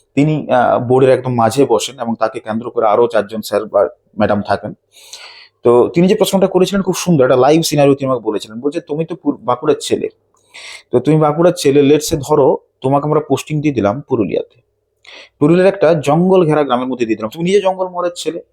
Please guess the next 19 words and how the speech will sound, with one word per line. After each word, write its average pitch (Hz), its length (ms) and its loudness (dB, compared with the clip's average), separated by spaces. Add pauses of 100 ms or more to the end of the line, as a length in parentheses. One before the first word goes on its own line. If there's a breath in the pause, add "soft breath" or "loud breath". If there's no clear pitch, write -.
(180)
let's - 160 0
say - 120 -2
আমার 147 120 2
বাড়ি 135 180 2
জঙ্গল 131 280 0
মহল, 131 140 -2
আমাকে 131 220 0
বাড়ি 123 200 0
বলতে 139 260 0
হয়েছিল 127 200 -2
তার 117 160 4
আগে 113 100 2
কোথায় 113 280 -2
বাড়ি, 107 240 -2
কি 110 160 -16
করি 104 260 -10
না 98 120 -4
করি, 87 200 -12 (440 loud breath)
এটসেট্রা। 95 340 -2